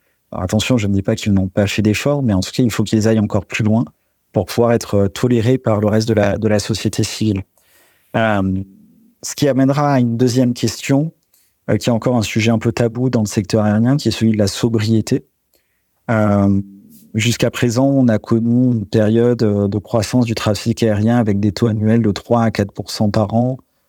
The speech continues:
globalement un doublement du nombre de passagers tous les quinze ans. Euh,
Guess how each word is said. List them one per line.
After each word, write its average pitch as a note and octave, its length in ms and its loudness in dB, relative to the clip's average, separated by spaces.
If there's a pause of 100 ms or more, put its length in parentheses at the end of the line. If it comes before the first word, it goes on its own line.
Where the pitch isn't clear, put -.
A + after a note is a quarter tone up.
(180)
globalement A#2 520 2
un A2 40 2
doublement B2 640 0
du A2+ 160 0
nombre A2 260 2
de G#2+ 80 0
passagers G#2+ 460 0
tous - 160 -4
les G2 80 0
quinze G#2+ 260 0
ans. B2 200 0 (600)
Euh, F#2+ 500 0